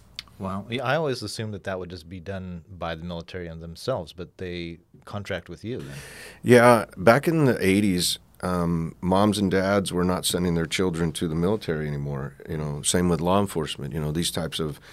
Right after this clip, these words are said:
Speaker 2: industries have a very low, um, l-, well, the lowest turnout than they've had in, in, in memory. So what they've tried to do is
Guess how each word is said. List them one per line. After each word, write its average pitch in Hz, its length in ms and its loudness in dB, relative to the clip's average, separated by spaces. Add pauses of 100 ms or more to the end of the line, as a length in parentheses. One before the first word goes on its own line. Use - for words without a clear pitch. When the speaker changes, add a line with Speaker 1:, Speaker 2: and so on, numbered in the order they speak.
(640)
Speaker 2:
industries 87 680 0
have 87 220 -2
a 80 180 -2
very 80 320 -2
low, 80 560 -2 (100)
um, 73 480 -6 (160)
l-, 87 200 -4
well, 92 260 4
the 87 100 4
lowest 90 480 4
turnout 90 520 0
than 82 140 -4
they've 80 180 -2
had 80 260 -2
in, 76 240 -4
in, 76 360 -4 (360)
in 80 140 -2
memory. 87 340 4
So 85 180 -2
what 82 180 -2
they've 82 300 -2 (640)
tried 101 240 8
to 90 80 2
do 92 320 4
is 82 560 -2